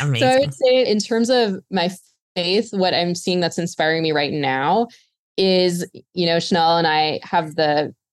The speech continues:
Speaker 1: real immense privilege of being involved in the Eucharistic Revival through our work on the National Eucharistic Pilgrimage,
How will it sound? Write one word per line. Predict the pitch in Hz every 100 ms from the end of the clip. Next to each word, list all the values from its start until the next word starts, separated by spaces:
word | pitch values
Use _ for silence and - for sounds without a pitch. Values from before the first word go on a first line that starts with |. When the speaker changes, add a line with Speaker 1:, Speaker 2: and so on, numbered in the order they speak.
| _ _ _
Speaker 1:
real | 196 269 208
immense | 175 180 190
privilege | - 165 165 160 156 151
of | - 165
being | 165 165
involved | 156 151 147 147 147 151
in | 151
the |
Eucharistic | 139 156 - 156
Revival | 156 147 147 147 139
through | - 156
our | 147
work | 151 151
on | 147
the |
National | 143 139 - 151
Eucharistic | 147 156 - 151 -
Pilgrimage, | 147 170 185 202 202